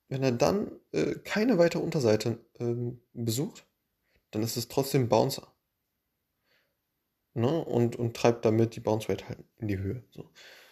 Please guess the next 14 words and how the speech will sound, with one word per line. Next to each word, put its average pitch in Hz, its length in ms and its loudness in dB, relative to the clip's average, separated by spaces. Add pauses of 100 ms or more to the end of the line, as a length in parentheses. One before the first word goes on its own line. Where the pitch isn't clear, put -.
(260)
Und 110 720 2 (2000)
genau, 113 260 8
da, 104 220 4 (120)
ne, 165 460 -2
also 120 240 0
man 117 300 -2
sollte 127 560 2
<laughs> - 460 -6
immer 127 120 2
auf 113 160 0
die 113 280 -4 (380)
spezifische 117 720 0
Definition 110 720 0 (200)
achten. - 540 -8